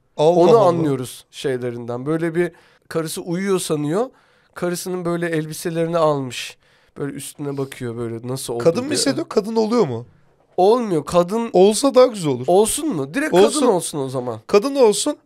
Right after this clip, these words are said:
Speaker 2: Ama
Speaker 1: ve
Speaker 2: nasıl değişecek
Speaker 1: olsun.
Speaker 2: ki?
Speaker 1: Ha?
Speaker 2: Tipi mi değişecek?
Speaker 1: Erkek yüzlü
Speaker 2: Er-,
Speaker 1: kadınlar var dünya
Speaker 2: beyan,
Speaker 1: üzerinde.
Speaker 2: beyanla mı kadın olacak, bedenle mi kadın olacak?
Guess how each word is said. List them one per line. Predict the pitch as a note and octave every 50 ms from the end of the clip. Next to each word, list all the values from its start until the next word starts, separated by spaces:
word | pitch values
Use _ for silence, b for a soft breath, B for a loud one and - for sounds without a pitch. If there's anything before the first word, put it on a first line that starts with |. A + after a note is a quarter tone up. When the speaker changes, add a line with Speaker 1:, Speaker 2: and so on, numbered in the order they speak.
| _ _
Speaker 2:
Ama | D#3+ E3+ A#3
Speaker 1:
ve | B3+ C4+ A#3
Speaker 2:
nasıl | A3+ A#3+ A#3 - B3+ G#3
değişecek | A3+ G#3 G3 F#3+ - - G3+
Speaker 1:
olsun. | G#3 G#3 - F3+
Speaker 2:
ki? | C#3 B2 A#2+ - _
Speaker 1:
Ha? | D#3+ F#3 A#3 C#4+ - _ _ _ _ _
Speaker 2:
Tipi | - G#3 F3 - C#4
mi | C#4+ B3+ F3
değişecek? | E3 C#3+ C3+ B2+ - - - A#2+ B2 - _ _ _ _ _ _ _ _ _ _ _ _ _ _ _ _ _ _ _ - - - _ _ _ _ _ _ _ _ _ _ _
Speaker 1:
Erkek | - - G#3 A3 G#3 - C4 B3 - -
yüzlü | A#3+ A3+ G#3 D#3+
Speaker 2:
Er-, | E3 E3
Speaker 1:
kadınlar | G3 A#3 G#3 A#3 G#3+ G#3+ A3+ A#3+ B3+
var | C4 B3+ B3+ C4 C#4 C4 A3
dünya | A#3+ G3+
Speaker 2:
beyan, | F#3 G3 A3+ C4 C4+ D#3
Speaker 1:
üzerinde. | C#3+ D3 D3+ D#3+
Speaker 2:
beyanla | E3+ F3+ G#3+ B3 C#4 C#4 C#4 C#4 C4+
mı | B3+ A#3+ A#3+
kadın | - A#3 A3 G#3+ A#3 A#3
olacak, | A#3 A#3 A#3 G#3+ B3+ C#4+ C#4 A3 G3
bedenle | G#3 G#3 G3 G#3+ A3 A3 G#3 G3 F3
mi | D#3 C#3
kadın | - - C3+ B2+ C3 B2+
olacak? | A#2+ A#2 A2+ A2 A2+